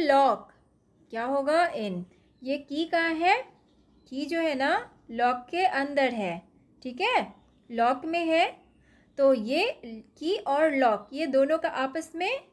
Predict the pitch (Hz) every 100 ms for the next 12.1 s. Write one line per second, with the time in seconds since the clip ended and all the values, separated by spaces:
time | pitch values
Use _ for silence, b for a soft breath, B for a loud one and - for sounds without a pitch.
0 | - 302 302 320 320 262 214 196 B B
1 | B 262 240 262 339 349 247 247 - 370
2 | 285 269 370 277 240 233 - - 226 214
3 | 226 262 254 247 285 440 - 240 226 233
4 | 269 277 269 269 294 311 311 302 - 214
5 | 247 262 302 285 247 233 233 311 311 277
6 | 254 262 269 269 277 269 269 247 247 277
7 | 320 381 B B B B 254 254 240 -
8 | - 320 359 294 370 349 370 392 330 320
9 | 311 277 269 240 190 - 180 175 180 180
10 | 175 - b b b _ 285 277 453 196
11 | - _ _ - 220 - - 208 208 277